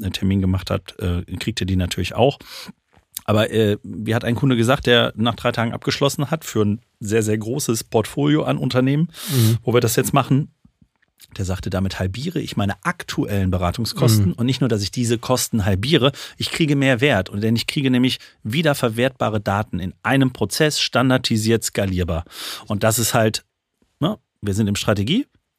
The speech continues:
Speaker 1: mehr Value für weniger Kosten.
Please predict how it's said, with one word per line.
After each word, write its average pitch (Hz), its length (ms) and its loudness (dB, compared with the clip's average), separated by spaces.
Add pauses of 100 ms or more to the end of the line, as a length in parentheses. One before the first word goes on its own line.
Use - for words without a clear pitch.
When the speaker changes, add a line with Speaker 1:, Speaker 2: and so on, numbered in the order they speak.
Speaker 1:
mehr 135 460 4
Value 262 540 6
für 92 360 -6
weniger 120 380 4
Kosten. 113 540 -2